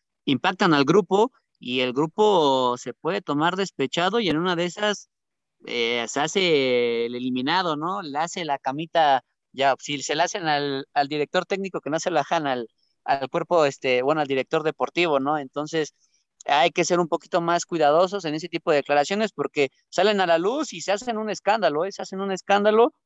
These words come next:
y es muy, muy complicado. Como lo dice Rubén, yo creo que los jugadores tienen también que tomar un poco de conciencia con la afición, eh,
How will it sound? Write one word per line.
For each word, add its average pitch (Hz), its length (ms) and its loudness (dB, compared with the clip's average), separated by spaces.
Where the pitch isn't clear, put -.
y 127 260 0
es 151 160 2
muy, 180 300 2
muy 175 260 -2
complicado. 170 680 4
Como 151 160 -2
lo 165 80 2
dice 202 240 4
Rubén, 185 400 2
yo 190 100 -2
creo 190 140 -6
que 180 80 -8
los 165 140 -2
jugadores 165 380 4
tienen 180 180 -10
también 160 240 -2
que 180 80 -8
tomar 160 240 -2
un 160 80 -4
poco 165 240 2
de 170 100 2
conciencia 147 480 -4
con 135 140 -2
la 131 80 2
afición, 196 480 2
eh, 123 480 4